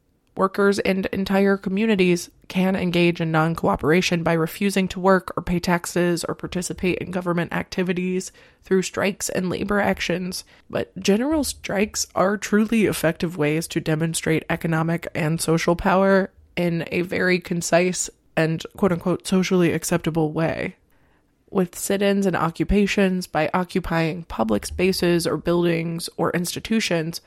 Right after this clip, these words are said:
you can also draw attention to issues. Nonviolent activists can also engage with lawmakers,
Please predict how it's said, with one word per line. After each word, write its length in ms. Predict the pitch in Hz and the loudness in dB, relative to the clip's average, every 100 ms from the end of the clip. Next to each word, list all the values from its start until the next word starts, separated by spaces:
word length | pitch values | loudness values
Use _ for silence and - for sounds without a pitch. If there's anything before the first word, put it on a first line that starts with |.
| _ | _
you 160 | - 175 | -4 2
can 160 | 175 175 | 2 2
also 340 | 175 202 202 | 0 2 0
draw 320 | 190 165 170 | 2 2 4
attention 640 | 175 175 160 - 165 180 202 | 2 0 -2 0 0 0 -4
to 260 | - 196 - | 0 0 2
issues. 580 | 220 - 147 - - - _ _ _ _ _ - _ - | 0 2 0 -2 -10 -14 _ _ _ _ _ -20 _ 0
Nonviolent 560 | 185 170 180 226 226 - | 2 2 2 0 0 0
activists 500 | 196 196 190 185 - | -2 -2 -2 -2 -2
can 140 | 190 | -4
also 360 | - 220 - 214 | -2 0 4 4
engage 400 | 190 190 214 - | 2 0 -2 -4
with 160 | 185 | -8
lawmakers, 880 | - 190 214 190 185 - - - - | -2 0 2 2 0 -2 -4 -4 -10